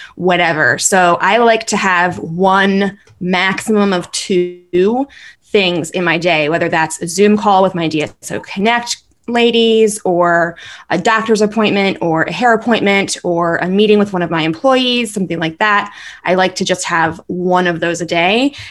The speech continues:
and I put it in my calendar in my phone, and that way it's just easy to keep track of. And I know if there's a dot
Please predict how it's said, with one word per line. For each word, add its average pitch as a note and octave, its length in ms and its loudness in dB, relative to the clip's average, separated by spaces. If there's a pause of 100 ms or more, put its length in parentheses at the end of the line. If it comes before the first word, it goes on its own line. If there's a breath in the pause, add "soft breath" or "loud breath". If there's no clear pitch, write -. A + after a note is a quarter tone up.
(120)
and F3+ 120 0
I F3+ 100 0
put - 220 -2
it F#3+ 140 0
in F#3 100 -2
my E3+ 480 -2
calendar F3 500 -2
in F3+ 140 -2
my D#3+ 140 -4
phone, F#3 600 -2
and F3+ 280 -6
that F3 120 0
way F3 300 0
it's F3 160 -6
just - 260 -10
easy F3 220 -6
to F3 80 -8
keep G3 240 -8
track F3 320 -2
of. A#3+ 160 2
And F#3 100 2
I F3 100 0
know F3 240 -2
if F3 160 -6
there's E3 200 -4
a D#3+ 100 -2
dot F3+ 380 -2